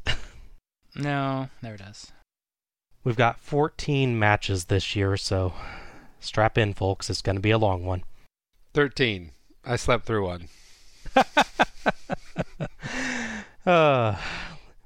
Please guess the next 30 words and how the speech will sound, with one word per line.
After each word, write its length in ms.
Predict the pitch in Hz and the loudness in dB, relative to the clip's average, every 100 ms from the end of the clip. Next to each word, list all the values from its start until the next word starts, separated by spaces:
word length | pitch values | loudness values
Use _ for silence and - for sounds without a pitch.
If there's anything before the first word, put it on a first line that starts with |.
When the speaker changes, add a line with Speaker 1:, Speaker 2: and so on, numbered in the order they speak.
| - | -4
Speaker 1:
let's 220 | 180 180 - | 0 2 2
go 160 | 143 | 2
to 100 | 127 | 2
the 100 | 113 | 0
ring. 260 | 95 87 110 - - _ _ _ _ _ _ _ _ _ _ _ _ _ _ _ _ _ _ _ _ | -2 -6 -12 -16 -18 _ _ _ _ _ _ _ _ _ _ _ _ _ _ _ _ _ _ _ _
Our 80 | 117 | -2
first 320 | - 202 - | 2 2 2
match 320 | 120 123 - | 2 2 0
is 400 | 110 104 98 - - 135 98 | -2 -2 0 -4 -10 -14 0
Beautiful 440 | 147 165 - 160 | 2 2 2 2
Bobby 460 | 120 120 127 123 - | 4 4 4 2 0
Eaton 460 | 127 - 101 95 - - | -6 -4 -6 -6 -8 -6
versus 380 | 104 113 117 101 | -2 0 0 0
the 160 | 113 | 0
Z-Man. 640 | 101 110 104 95 104 143 131 - - _ _ _ _ _ _ _ _ _ _ - | 0 2 2 0 -4 -4 -8 -12 -20 _ _ _ _ _ _ _ _ _ _ -4
Speaker 2:
Tom 240 | - 202 | 2 4
Zink 300 | 180 180 185 | 4 2 0
is 80 | 147 | -2
a 80 | 143 | 0
young 200 | 139 151 | 2 2
prospect 540 | - 151 143 - 139 | 2 2 2 0 0
who 80 | 143 | -2
came 300 | 131 143 135 | -2 2 4
in 80 | 131 | 2
at 60 | 123 | 0
the 60 | |
beginning 280 | 123 131 147 | -2 0 2
of 80 | 139 | 2
nineteen 460 | 127 123 - 135 117 | 0 -2 -2 -2 -2
ninety, 440 | 110 113 123 139 | -4 -6 -8 -8